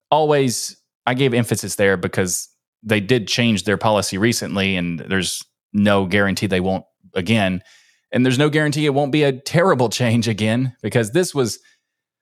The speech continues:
this was not good for many people. It was some awesome news, though, for Godot Game Engine, because many developers announced they were porting to, to Godot, and Godot has also received multiple donations from game developers since this news happened.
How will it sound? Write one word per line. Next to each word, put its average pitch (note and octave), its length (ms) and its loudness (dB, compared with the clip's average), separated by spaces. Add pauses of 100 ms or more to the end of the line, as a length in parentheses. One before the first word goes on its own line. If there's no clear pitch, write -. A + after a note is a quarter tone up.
(160)
this C#4 160 -2
was F3 200 -2
not C3+ 480 2
good G#2+ 420 2
for F#2+ 540 0 (420)
many C3+ 540 2
people. G#2 580 -4 (400)
It A#2+ 120 0
was G#3 360 2
some A#2 260 -2
awesome C#3+ 400 0
news, F#2 280 -2
though, F#2+ 240 2
for G#2 260 -2
Godot G2+ 480 0
Game F2+ 300 -2
Engine, F2 340 -4 (240)
because A2+ 300 0
many D3+ 360 2
developers F#2+ 560 0
announced F#2+ 360 -2
they G#2 60 -4
were F#2+ 100 -2
porting B2+ 380 0
to, - 140 -8 (200)
to D3 180 0
Godot, F#2 440 0 (300)
and B2 200 2
Godot B2 260 2
has A2+ 200 0
also C3 340 0
received A#2 360 -2
multiple A2+ 500 2
donations F#2 520 -2
from F#2 180 -8
game C3 200 0
developers B2+ 480 0
since F3+ 260 -2
this - 240 -6
news F2+ 240 -4
happened. A2+ 380 0